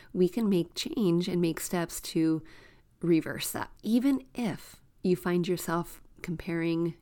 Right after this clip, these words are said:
your home to your best friend's, here's what I want you to think about. I want you to think about how much time a day,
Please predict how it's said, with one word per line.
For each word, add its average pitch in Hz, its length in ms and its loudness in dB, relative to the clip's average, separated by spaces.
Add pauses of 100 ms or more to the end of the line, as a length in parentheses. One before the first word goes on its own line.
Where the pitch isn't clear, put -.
your 170 320 -2
home 165 380 -2
to 165 160 -4
your 160 160 0
best 160 240 -6
friend's, - 580 -12
here's 214 260 -2
what 214 120 2
I 185 60 4
want 175 140 0
you 165 80 -2
to 165 80 -12
think 156 200 -10
about. - 280 -10 (300)
I 165 40 -8
want 165 120 -4
you 240 80 -2
to 285 60 0
think 190 220 0
about 160 340 -2
how 202 280 -2
much 196 320 0
time 160 540 -2
a 170 100 -2
day, 147 480 -4